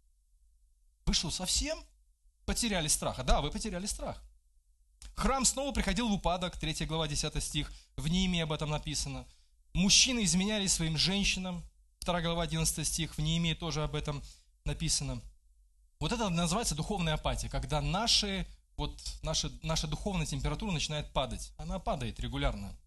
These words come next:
Сегодня, спасибо, Никита рассказал честно, откровенно про свои какие-то моменты и переживания.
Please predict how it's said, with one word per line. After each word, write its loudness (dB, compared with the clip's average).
Сегодня, -6
спасибо, -2
Никита -4
рассказал -4
честно, 0
откровенно -2
про -4
свои 0
какие-то -4
моменты -2
и -4
переживания. -2